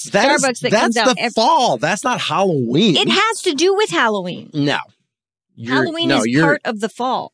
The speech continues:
Speaker 1: you are outside of the Halloween rules now.
Speaker 2: <laughs>
Speaker 1: That is, there are rules to these holidays. But,
Speaker 2: Oh my gosh.
Speaker 1: but again, some people like, uh, as you get closer to Christmas, if you're a couple and you just love Christmas, I've seen favors that were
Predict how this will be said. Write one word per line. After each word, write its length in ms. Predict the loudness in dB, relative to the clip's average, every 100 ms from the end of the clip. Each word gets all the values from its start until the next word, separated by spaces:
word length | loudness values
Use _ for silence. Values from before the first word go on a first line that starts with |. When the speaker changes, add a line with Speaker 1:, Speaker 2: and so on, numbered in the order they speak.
| _
Speaker 1:
you 220 | -8 -2 0
are 200 | 2 0
outside 460 | -2 0 0 0 -2
of 100 | -6
the 80 |
Halloween 500 | -4 0 2 0 0
rules 380 | 0 0 0 -2
now. 200 | -4 -4 -8 -10 -6
Speaker 2:
<laughs> 80 | -2 -2 -4 -10 -2
Speaker 1:
That 120 | 0
is, 140 | 0
there 160 | 0 0
are 80 | 2
rules 400 | 2 2 2 0
to 80 | -2
these 160 | -2
holidays. 400 | 0 -2 -2 -4 -8 -6 0
But, 160 | 2
Speaker 2:
Oh 20 | 2
my 120 | -4
gosh. 300 | -6 -8 -4
Speaker 1:
but 240 | -2 0 0
again, 220 | 0 0
some 180 | 2 0
people 200 | 0 2
like, 420 | 2 0 -4 -20 _ _ _ _
uh, 300 | -8 -6 -6 -2
as 160 | -2
you 60 | 0
get 140 | -2
closer 300 | -2 -2 -2
to 40 | -2
Christmas, 340 | -2 -2 -4
if 120 | -6 -2
you're 140 | -2
a 40 |
couple 320 | 0 0 0 0
and 140 | 0
you 80 | 2
just 140 | 0
love 580 | 0 0 2 2 2 0
Christmas, 560 | 0 2 2 2 0 -4 -14 -10
I've 140 | -4 -2
seen 360 | 2 2 0 -4 _ _ -4
favors 420 | 0 2 2 0
that 140 | -2
were 200 | -4 -10